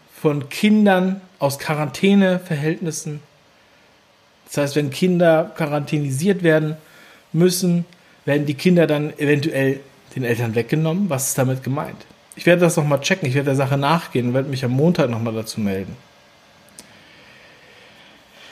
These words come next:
Ich weiß nicht, ob das in der Tagessau landet. Mal gucken. Auf jeden Fall sind diese,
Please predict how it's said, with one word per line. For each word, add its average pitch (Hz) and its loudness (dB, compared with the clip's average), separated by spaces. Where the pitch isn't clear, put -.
Ich - 2
weiß 175 6
nicht, 185 8
ob 156 4
das 185 2
in 185 6
der 165 4
Tagessau 160 4
landet. 131 2
Mal 139 0
gucken. 131 0
Auf 139 -4
jeden 208 2
Fall 202 2
sind 196 2
diese, 180 2